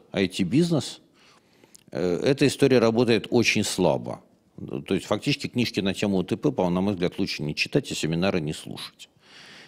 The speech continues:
Единственное, что работает по-настоящему, это демонстрация своей способности –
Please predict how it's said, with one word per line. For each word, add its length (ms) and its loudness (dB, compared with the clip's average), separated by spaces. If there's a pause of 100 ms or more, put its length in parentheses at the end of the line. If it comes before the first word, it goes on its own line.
(100)
Единственное, 480 4
что 220 4
работает 440 4
по-настоящему, 920 4 (460)
это 200 4
демонстрация 880 4
своей 300 4
способности – 1040 2